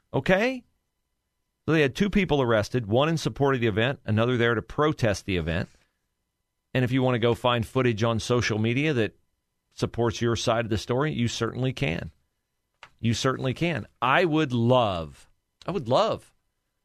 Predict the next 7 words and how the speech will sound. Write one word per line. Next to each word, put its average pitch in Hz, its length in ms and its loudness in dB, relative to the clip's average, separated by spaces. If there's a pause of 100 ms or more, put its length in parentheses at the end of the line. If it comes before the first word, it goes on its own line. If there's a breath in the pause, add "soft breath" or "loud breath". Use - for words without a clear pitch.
(140)
to 117 160 0
have 131 360 0
the 135 80 -4
power, 104 560 -4 (1500)
to 90 140 -6
have 85 240 -4
the 76 320 -12